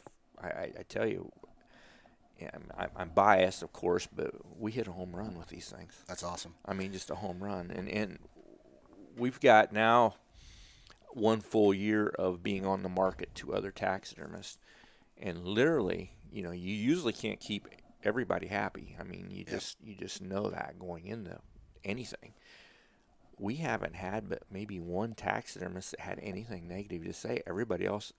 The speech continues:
Speaker 1: absolutely loves them.
Speaker 2: Yeah.
Speaker 1: I mean, loves them. And, like, it's a pleasure to build them again because they're, you know, they fit. Well, th-, they fit because the shoulders are the <laughs> right, the right, you know, distance across, the neck's the right length, and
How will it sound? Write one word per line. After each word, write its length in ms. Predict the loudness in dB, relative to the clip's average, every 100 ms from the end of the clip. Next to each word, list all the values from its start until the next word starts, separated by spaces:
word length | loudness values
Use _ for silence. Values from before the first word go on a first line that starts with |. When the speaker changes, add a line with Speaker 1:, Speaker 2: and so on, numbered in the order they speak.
| -16 -12
Speaker 1:
absolutely 480 | -10 -10 -12 -12 -12 -10
loves 400 | -8 -6 -6 -6
them. 280 | -10 -14 -20 _ -10
Speaker 2:
Yeah. 140 | -10 -8
Speaker 1:
I 40 |
mean, 160 | -8 -4
loves 360 | 4 4 2
them. 220 | -8 -12 -10
And, 100 | -6
like, 240 | -6 -8 -14 -16 -14
it's 160 | -12
a 40 | -8
pleasure 480 | 4 6 6 4 0
to 80 | 4
build 280 | 8 8
them 140 | 6 0
again 300 | -6 -8 -8
because 260 | -10 -10
they're, 200 | -6 -6 -6
you 140 | -4
know, 160 | -4 -4
they 80 | -4
fit. 360 | 4 4 4 -6 -20 -20 _ 0
Well, 300 | 4 4 2 -14 -20 _ _ _ -20
th-, 200 | -16 -12
they 80 | -2
fit 300 | 4 4 2
because 320 | -4 -4 -4
the 100 | -6
shoulders 500 | -2 0 2 0 -2
are 40 |
the 100 | -6 -6
<laughs> 120 | -4
right, 160 | -4 -6 -10 -16 -16 -20 -20 -16
the 140 | -8 -2
right, 280 | 0 0 -2 -12 -8
you 140 | -4
know, 240 | -2 -2
distance 500 | -2 0 0 0 -8
across, 440 | -4 4 6 6 4
the 100 | -6
neck's 360 | -2 -2 -2 -2
the 80 |
right 260 | 2 2 2
length, 400 | -2 -4 -8 -14
and 140 | -16